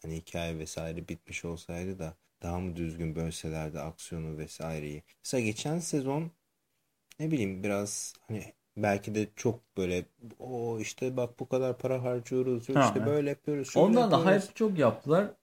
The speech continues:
Speaker 1: Evet.
Speaker 2: Canımız sıkıldı, olmadı sonra.
Speaker 1: Yani bence yarattıkları hype kadar bir geri dönüş alamadılar. O
Speaker 2: Evet.
Speaker 1: yüzden bu sezon mesela hiç yapmadılar
Speaker 2: Evet.
Speaker 1: neredeyse.
Speaker 2: Bu
Speaker 1: Ee,
Speaker 2: sezon daha böyle
Speaker 1: bir
Speaker 2: ayakları
Speaker 1: sessiz
Speaker 2: yere
Speaker 1: sakin,
Speaker 2: basmıyor.
Speaker 1: aynen.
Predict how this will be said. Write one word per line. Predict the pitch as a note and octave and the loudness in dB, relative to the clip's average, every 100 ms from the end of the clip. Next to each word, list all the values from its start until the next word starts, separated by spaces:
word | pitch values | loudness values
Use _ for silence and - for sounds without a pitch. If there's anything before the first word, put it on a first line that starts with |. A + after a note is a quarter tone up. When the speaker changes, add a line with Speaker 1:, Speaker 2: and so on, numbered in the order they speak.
| - | -4
Speaker 1:
Evet. | A2+ F#2+ - C#3 | 0 0 0 0
Speaker 2:
Canımız | D#3 F3+ F#3 | 4 4 2
sıkıldı, | - A#2 G#2 F#2+ | 0 -2 -2 0
olmadı | G2+ C3+ B2 G#2 | 2 2 2 0
sonra. | - F#2 E3+ - _ _ | 0 -2 -2 -8 _ _
Speaker 1:
Yani | C3 A2 A2+ G2 - A2+ | 0 0 0 -6 -14 -2
bence | A#2 C3 D3 | 2 2 4
yarattıkları | C#3 C3 C#3 - C#3+ - D3 D3 | 6 6 6 0 -8 -2 0 -2
hype | B2+ D3 - | -2 -4 -2
kadar | C3 B2 B2 B2+ | 0 4 4 2
bir | B2 | 0
geri | A#2+ A#2 | 2 2
dönüş | A2+ A2+ A2+ | 0 -4 -2
alamadılar. | G2+ A2 G#2 D#2+ G2 A2+ | -2 0 -2 -2 -4 -2
O | G2+ | 4
Speaker 2:
Evet. | A#2+ | 6
Speaker 1:
yüzden | A#2 B2+ | 6 4
bu | C3+ | 2
sezon | C3+ B2+ C3+ | -2 -2 -2
mesela | B2+ D#3 | -2 -4
hiç | E3 - | -2 2
yapmadılar | A#2 - F#2 E2+ E2+ | 0 0 -4 -4 -4
Speaker 2:
Evet. | E2 | 2
Speaker 1:
neredeyse. | A#2 A2 A2 D#2+ - _ _ _ _ _ - | 4 2 0 -12 -14 _ _ _ _ _ -10
Speaker 2:
Bu | |
Speaker 1:
Ee, | F#2 | -4
Speaker 2:
sezon | F2+ B2 C3+ C#3 | 2 4 4 4
daha | B2+ B2+ A2+ | 6 6 6
böyle | G2+ G2+ - _ - | 2 -2 -6 _ -6
Speaker 1:
bir | G2 | 2
Speaker 2:
ayakları | G2 G2+ | 2 2
Speaker 1:
sessiz | G#2 G2+ | 2 2
Speaker 2:
yere | G#2 | 4
Speaker 1:
sakin, | F#2+ G2+ A2 | 2 2 -2
Speaker 2:
basmıyor. | - A2 | -4 -2
Speaker 1:
aynen. | G#2 F#2 | -2 -4